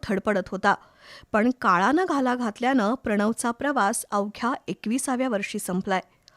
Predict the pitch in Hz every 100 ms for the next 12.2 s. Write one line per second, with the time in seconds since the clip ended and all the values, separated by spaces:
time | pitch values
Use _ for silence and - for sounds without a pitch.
0 | - - - - 320 330 349 311 294 277
1 | 294 285 269 285 262 208 226 233 233 247
2 | 240 226 240 202 - 208 - 220 240 330
3 | 294 220 208 - - - 233 226 285 294
4 | 359 285 - 247 233 214 214 - 262 -
5 | - 214 269 339 392 277 220 - 233 214
6 | 214 254 294 196 214 - - - 226 233
7 | 254 - 311 226 247 262 190 233 226 220
8 | 240 240 208 233 226 208 202 233 359 320
9 | 233 - 233 202 208 220 240 - 214 226
10 | 349 240 208 - - _ 247 208 269 -
11 | 220 202 208 - 277 247 196 196 190 196
12 | 208